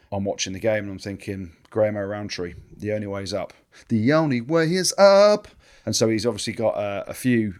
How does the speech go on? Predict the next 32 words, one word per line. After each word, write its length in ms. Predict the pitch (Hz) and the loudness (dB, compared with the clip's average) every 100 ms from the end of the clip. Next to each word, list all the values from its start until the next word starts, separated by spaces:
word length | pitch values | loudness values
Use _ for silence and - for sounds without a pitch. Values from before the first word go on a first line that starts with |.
| - - | -14 -6
Leinster 400 | 110 - - 98 | -4 -4 -4 -6
boys 360 | 104 101 98 | -6 -6 -8
going 200 | - 98 | -6 -6
back 300 | 85 107 - | -2 -4 -4
there 340 | 104 101 95 82 - | -6 -6 -8 -10 -16
in 80 | 95 | -10
terms 220 | 98 85 | -8 -8
of 60 | |
history. 300 | 92 101 98 | -8 -8 -8
Dennis 280 | 92 101 92 | -6 -6 -6
Leamy 420 | 101 101 98 95 - _ - - - | -8 -8 -8 -12 -16 _ -20 -20 -14
is 120 | 92 | -6
going 160 | 104 | -4
back 160 | 95 98 | -4 -6
to 80 | 98 | -8
be 80 | 98 | -10
defence 340 | 90 104 85 | -6 -6 -6
coach, 560 | - 95 90 - - - | -4 -4 -6 -10 -10 -12
you 120 | - 95 | -10 -10
know, 120 | 85 | -8
so, 180 | - - | -8 -6
so 160 | - | -6
there's 320 | 92 85 95 | -8 -12 -16
gonna 140 | - 101 | -10 -8
be 60 | |
a 40 | 98 | -4
lot 140 | 104 | -4
of 80 | - | -2
passion 360 | 110 101 98 95 | -4 -4 -6 -8
there 280 | 95 90 - _ _ _ _ - | -10 -12 -16 _ _ _ _ -10
next 260 | 104 - | -8 -6
season. 400 | - 95 85 90 | -6 -6 -8 -12